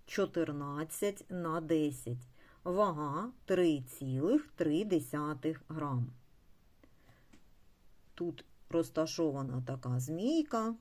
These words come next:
яка наче оберігає свою власницю та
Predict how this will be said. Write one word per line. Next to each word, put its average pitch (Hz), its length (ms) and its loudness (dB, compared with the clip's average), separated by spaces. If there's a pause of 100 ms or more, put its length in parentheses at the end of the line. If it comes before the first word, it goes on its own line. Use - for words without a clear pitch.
(100)
яка 151 400 -4
наче 143 480 -4
оберігає 147 920 0
свою 143 580 -2 (400)
власницю 226 960 0
та 196 400 -2